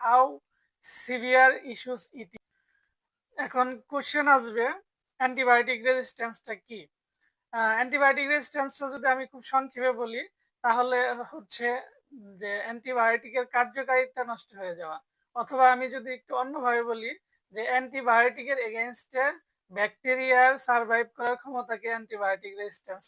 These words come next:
বলা হয়। তার মানে আমরা, আহ, অ্যান্টিবায়োটিক খাবার পরেও ব্যাকটেরিয়া কিল হবে না, ব্যাকটেরিয়া তার ক্ষতিকর, ক্ষতিকর প্রভাবটা আমাদের শরীরের উপরে ফেলবে। এখন আমাদের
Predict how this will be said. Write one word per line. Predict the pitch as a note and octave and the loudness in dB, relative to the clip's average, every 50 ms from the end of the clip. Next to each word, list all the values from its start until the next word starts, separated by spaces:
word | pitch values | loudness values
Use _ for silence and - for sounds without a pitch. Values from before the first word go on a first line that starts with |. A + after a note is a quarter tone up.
| _ | _
বলা | F3 F#3+ F#3 F#3 F#3 D#3+ | -10 -8 -6 -6 -6 -8
হয়। | E3 D3+ D3+ - _ _ _ _ _ _ | -8 -12 -12 -12 _ _ _ _ _ _
তার | - A3+ G#3+ A3+ | -6 -4 -4 0
মানে | A#3 B3 B3 B3 C4 C4 B3 A#3 | 2 0 2 2 2 0 0 0
আমরা, | A3+ A3 A#3 B3 C4+ | 0 0 2 2 2
আহ, | C#4 - _ _ _ _ _ - | 2 -2 _ _ _ _ _ -10
অ্যান্টিবায়োটিক | B3 G#3 G#3+ A3 A#3 A#3+ C4 B3+ A#3+ A#3 A#3 A3+ A3 D#4 D4 A#3 _ | -6 -4 -4 -4 -4 -4 -6 -2 2 2 2 0 -2 -6 -14 -14 _
খাবার | - - A#3 A#3 B3 B3 B3 - - | -6 -4 -2 2 4 2 2 2 -2
পরেও | A3+ A#3 A3+ B3 C#4 C4+ | -4 -2 2 2 0 0
ব্যাকটেরিয়া | G#3+ A3+ G#3+ G#3 _ - B3 A3 A#3 A3+ | 0 -4 -8 -8 _ -14 -8 -6 -6 -8
কিল | G#3 _ - A#3+ B3 A#3+ | -8 _ -12 -12 -10 -8
হবে | G#3 G#3 F3+ F#3 E3 | -8 -10 -10 -10 -10
না, | E3 D#3+ D#3+ | -10 -12 -10
ব্যাকটেরিয়া | F3 F#3+ F#3 _ - A#3+ A3+ A#3+ A#3 | -10 -12 -12 _ -16 -8 -4 -4 -4
তার | A#3 A#3 A3+ A3 | -2 -4 -6 -6
ক্ষতিকর, | A3 - A#3 G#3 B3+ A#3+ A#3+ A#3 A3+ A3 A3 - _ _ _ _ _ _ _ _ | -6 -12 -12 -10 -8 -6 -4 -4 -6 -6 -10 -18 _ _ _ _ _ _ _ _
ক্ষতিকর | - B3+ - C#4 C4 A#3 B3+ B3 A3+ | -16 -14 -8 -8 -2 0 0 0 0
প্রভাবটা | G#3+ A#3+ A3+ A3+ A3+ A3 A3+ - A#3+ A#3+ A#3 | -2 -4 -2 -2 -2 -2 -4 -4 -2 -2 -2
আমাদের | A3+ G#3 G3+ A3 | -2 -6 -10 -12
শরীরের | - - A#3+ A3 A3 G#3+ G#3+ G#3 | -12 -8 -8 -8 -6 -6 -8 -10
উপরে | G3+ F#3+ G3+ G3+ F#3 _ | -10 -12 -16 -18 -18 _
ফেলবে। | F3+ E3+ E3 D#3 D#3+ D#3+ _ _ _ _ _ _ _ _ _ _ _ _ _ _ | -18 -18 -18 -18 -20 -20 _ _ _ _ _ _ _ _ _ _ _ _ _ _
এখন | - C4 - - A#3+ A#3+ A#3 A#3+ | -14 -12 -10 -2 -2 0 0 2
আমাদের | A#3 A#3 G3+ A#3 A3+ | 0 0 0 -2 -4